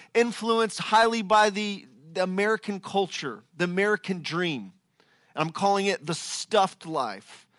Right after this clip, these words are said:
a life that is filled with stuff. Stuff, stuff, stuff. Materialism. It's the air we breathe in. We live in a wealthy nation, and we have so much.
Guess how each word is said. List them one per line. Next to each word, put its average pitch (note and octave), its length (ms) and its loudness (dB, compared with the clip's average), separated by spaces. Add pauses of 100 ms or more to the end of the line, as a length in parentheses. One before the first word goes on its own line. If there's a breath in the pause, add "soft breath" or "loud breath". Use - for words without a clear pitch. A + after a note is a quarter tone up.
(280 soft breath)
a E3+ 100 4
life G3 500 6
that F#3+ 180 4
is E3 180 -4 (240)
filled A#3 500 6 (240 loud breath)
with G#3 540 2 (200 soft breath)
stuff. - 1000 -2 (380 soft breath)
Stuff, - 460 2
stuff, A3 340 2
stuff. - 400 0
Materialism. F#3 1160 -2 (300 loud breath)
It's - 200 2
the A3 200 2 (100)
air A#3 380 4
we A3+ 480 -4
breathe G3 640 -6
in. B2 340 -6 (1040)
We A3 160 -2
live A3 320 4
in F#3+ 60 0
a E3 60 0
wealthy F#3+ 800 -4
nation, E3 640 -6 (1000)
and D3 120 -4
we G3 120 -2
have E3 200 0
so - 480 0
much. E3+ 560 -4